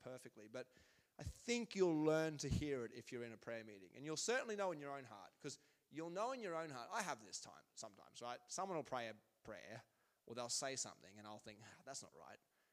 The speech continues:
And there's a part of me that really wants to correct them, but I don't wanna be honest enough to correct them, um, just face to face. So instead, I'll start to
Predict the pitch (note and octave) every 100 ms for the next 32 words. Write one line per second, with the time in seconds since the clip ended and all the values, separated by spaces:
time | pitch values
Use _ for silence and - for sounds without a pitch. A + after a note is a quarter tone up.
0 | - A#2+ C3 - - F3 G#3 F3 C3+ A#2
1 | D3 D3+ C3 B2 D3+ D3+ - C3+ - A#2+
2 | D3 - G#3 B3 - - _ _ _ -
3 | E3 A3+ C4+ C#4 B3+ F#3+ F#3 F#3+ F#3 -
4 | E3 D#3 - D#3+ D3 D3+ - D3 C3 A#2+
5 | - _ _ _ _ _ C3+ C3 B2+ A#2+
6 | A2 - _ - D3+ - D#3 C#3 C3 C#3+
7 | A#3+ - D#3 C#3+ - D4 E3 D3 C#3+ -
8 | F3 D#3 C#3